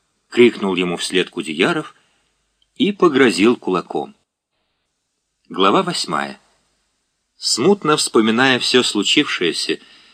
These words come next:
Юзеф Михальский, расставив некрепко стоявшие на земле ноги и держась за воткнутую в землю палку,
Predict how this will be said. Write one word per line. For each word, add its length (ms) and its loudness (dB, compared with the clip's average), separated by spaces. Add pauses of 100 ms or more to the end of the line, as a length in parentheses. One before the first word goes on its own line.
(140)
Юзеф 500 2
Михальский, 720 -2 (260)
расставив 720 2
некрепко 540 2
стоявшие 680 0
на 100 -2
земле 320 0
ноги 400 -4 (300)
и 120 -2
держась 580 0
за 220 -2
воткнутую 680 0
в 40 -8
землю 320 -2
палку, 460 -4